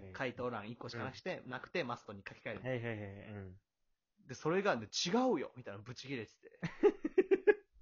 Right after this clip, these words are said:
Speaker 1: ブチ
Speaker 2: ハフトゥーはまあしなければならない。
Speaker 1: うん、うん。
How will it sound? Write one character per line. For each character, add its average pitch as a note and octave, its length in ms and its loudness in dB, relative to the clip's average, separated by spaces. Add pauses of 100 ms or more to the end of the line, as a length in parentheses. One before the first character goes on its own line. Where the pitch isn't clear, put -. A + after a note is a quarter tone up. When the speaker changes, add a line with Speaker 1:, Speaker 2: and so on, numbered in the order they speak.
(260)
Speaker 1:
ブ C#3+ 80 0
チ - 20 -6
Speaker 2:
ハ - 120 6
フ C#3 160 -4
ト A#3 80 -4
ゥ A3 40 -2
ー G3 60 0
は G#3 140 6
ま A#2 140 0
あ - 40 -12
し - 160 -6
な D#3+ 140 2
け D#3+ 120 0
れ A#2 100 2
ば G2+ 120 -6
な G#2+ 140 -6
ら G#2 120 -6
な F#2 120 -10
い。 F2+ 100 -18 (160)
Speaker 1:
う A#2+ 60 -10
ん、 G2+ 580 -10
う A2 60 -14
ん。 F#2+ 300 -12